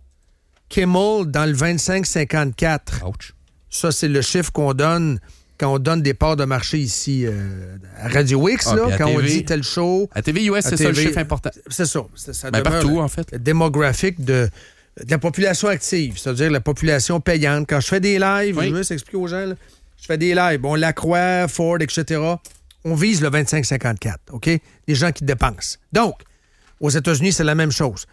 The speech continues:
Speaker 1: Vingt-cinq cinquante-quatre est à combien, les amis ? Autour de la table, je pose la question. Dans un pays de plus de trois cents millions,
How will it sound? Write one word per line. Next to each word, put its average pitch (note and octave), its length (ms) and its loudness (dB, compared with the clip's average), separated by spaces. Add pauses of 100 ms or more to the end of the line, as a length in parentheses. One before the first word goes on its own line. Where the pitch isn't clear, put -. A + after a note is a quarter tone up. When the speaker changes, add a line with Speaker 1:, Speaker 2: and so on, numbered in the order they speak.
Speaker 1:
Vingt-cinq F#3+ 380 2
cinquante-quatre G3 600 0
est D#3+ 120 -2
à D#3+ 60 2
combien, E3 400 0
les D3 180 0
amis ? D3+ 260 -2
Autour D3 260 -2
de C#3+ 40 0
la C3+ 80 2
table, D#3+ 240 0
je G#2 60 -8
pose C#3+ 220 0
la C3+ 60 0
question. B2+ 400 -2 (800)
Dans C3 200 4
un F#3 80 4
pays G3+ 300 4
de - 40 -8
plus F#3 180 0
de D#3 120 2
trois G3 320 2
cents A#3+ 220 2
millions, F#3+ 500 2